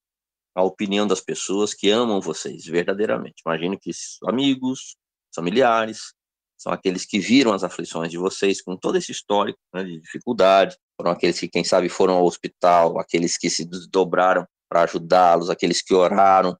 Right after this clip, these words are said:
na hora das dificuldades, das, né, das dores que f-, não foram poucas. Ouçam também o que os médicos têm a dizer a respeito. Às vezes os médicos dizem, "Gente,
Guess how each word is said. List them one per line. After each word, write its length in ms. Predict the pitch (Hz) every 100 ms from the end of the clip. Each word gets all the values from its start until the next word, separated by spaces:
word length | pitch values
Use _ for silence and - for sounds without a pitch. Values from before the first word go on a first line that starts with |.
| _ _
na 120 | 87
hora 240 | 87 92 87
das 180 | 87
dificuldades, 920 | 87 - - 85 85 85 87 85 - -
das, 320 | 82 80 - -
né, 320 | 95 131 110
das 240 | 80 80 -
dores 280 | 90 101 -
que 100 | 87
f-, 220 | - 90
não 100 | 90
foram 320 | - 87 90 -
poucas. 480 | 64 - - - _ _ _
Ouçam 400 | 147 196 208 156
também 300 | 147 131 123
o 60 | 147
que 120 | 104
os 120 | 151
médicos 580 | 175 135 214 214 - -
têm 200 | 120 104
a 40 |
dizer 140 | 92 90
a 60 |
respeito. 320 | 85 - 82 -
Às 140 | 95
vezes 240 | 90 92 117
os 100 | 147
médicos 460 | 110 104 - 160
dizem, 340 | 127 127 110 104 _ _
"Gente, 460 | - 123 107 - -